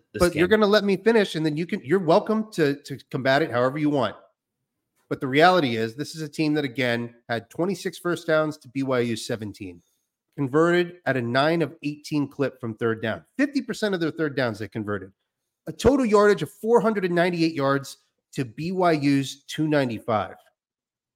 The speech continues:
Speaker 2: They ran the ball for two hundred and forty-two yards on forty-seven attempts, averaging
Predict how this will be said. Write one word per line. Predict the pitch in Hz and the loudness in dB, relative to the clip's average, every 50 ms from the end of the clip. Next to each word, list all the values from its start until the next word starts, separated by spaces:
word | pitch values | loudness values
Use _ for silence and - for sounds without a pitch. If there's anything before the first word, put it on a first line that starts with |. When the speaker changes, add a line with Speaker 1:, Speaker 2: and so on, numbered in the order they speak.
| _ _ | _ _
Speaker 2:
They | 135 139 | -4 -4
ran | 127 127 160 202 240 247 190 | 0 2 2 4 4 4 4
the | 131 | 2
ball | 110 107 104 95 92 110 143 - _ _ _ _ _ _ _ _ _ _ | 0 -2 -4 -4 -4 -4 -6 -8 _ _ _ _ _ _ _ _ _ _
for | - 175 | -10 -10
two | 165 - - 233 233 | -10 -6 -2 0 2
hundred | 208 226 220 208 180 | 2 2 2 2 0
and | 156 131 - | 0 -2 -4
forty-two | - - 196 202 196 196 190 - - - 196 185 | -6 -6 -4 -2 -2 -2 -4 -6 -6 -6 -6 -2
yards | 156 156 160 156 131 120 117 117 - - _ | 0 0 2 2 2 2 0 -2 -8 -10 _
on | - 139 135 123 | -2 -2 -2 -2
forty-seven | - - - 160 160 156 147 - - - 160 143 139 113 | -6 -8 -6 -4 -2 -2 -4 -4 -2 -2 -2 0 -2 -4
attempts, | - - - 165 147 117 113 - - - - | -4 -2 -2 -2 -2 -2 -4 -8 -12 -6 -2
averaging | 143 147 151 156 131 139 123 | -2 0 0 -2 -2 -6 -8